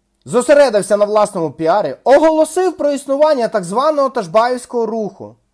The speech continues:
Де ви це оголошення знайшли, пан Іван? Або люди, які пишуть вам цей текст.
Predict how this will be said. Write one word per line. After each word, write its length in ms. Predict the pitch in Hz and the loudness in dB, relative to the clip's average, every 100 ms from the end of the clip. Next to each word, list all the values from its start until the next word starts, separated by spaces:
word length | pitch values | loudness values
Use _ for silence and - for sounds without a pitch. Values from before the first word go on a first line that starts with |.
| _ _ _ | _ _ _
Де 180 | 131 254 | 0 4
ви 80 | 320 | 4
це 200 | - 302 | 4 4
оголошення 580 | 269 285 262 - 180 151 | 4 2 0 0 -10 -10
знайшли, 400 | 135 127 113 110 | -10 -14 -14 -6
пан 240 | 160 160 | -4 -4
Іван? 340 | 151 123 107 117 _ _ _ _ | -6 -8 -10 -16 _ _ _ _
Або 260 | 147 156 180 | -8 -2 -2
люди, 200 | 240 190 | -2 -4
які 180 | 170 160 | -4 -6
пишуть 340 | 190 175 160 | -6 -6 -8
вам 180 | 147 143 | -10 -10
цей 140 | 143 | -14
текст. 380 | 131 131 107 | -12 -14 -14